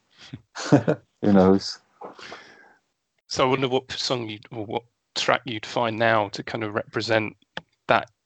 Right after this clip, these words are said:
Speaker 2: time five years ago. Right now, as you say, is a bit of a pivotal, it does feel like a pivotal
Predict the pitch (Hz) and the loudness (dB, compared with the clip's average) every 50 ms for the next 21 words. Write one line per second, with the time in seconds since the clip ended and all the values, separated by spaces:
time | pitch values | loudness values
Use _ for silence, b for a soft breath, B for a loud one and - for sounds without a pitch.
0 | _ _ _ _ - - 135 113 107 107 - - 120 110 104 110 110 110 104 110 | _ _ _ _ -4 -2 0 0 0 -2 0 0 0 0 0 0 -2 -2 -2 -2
1 | 98 113 104 101 101 107 - - 117 104 107 107 120 117 110 107 104 - 104 95 | -2 0 0 0 -2 -4 -6 -4 -2 -2 0 0 0 2 2 2 0 -2 -6 -6
2 | - - 123 107 104 98 - 110 123 113 110 98 101 101 101 - _ - - - | -4 -2 -2 -2 -2 -4 -6 -6 -6 -6 -6 -4 -4 -6 -6 -6 _ -10 -4 -4
3 | 120 117 117 - - - 110 98 101 - - - 139 123 - - - - 117 104 | -4 -4 -4 -6 -6 -8 -6 -6 -8 -6 -2 2 2 2 2 2 0 -2 -2 -2
4 | 104 107 - - 110 - - 117 110 104 - - - 120 107 107 107 107 | -2 -4 -6 -6 -6 -4 -4 -4 -4 -4 -8 -6 -4 -4 -4 -6 -8 -10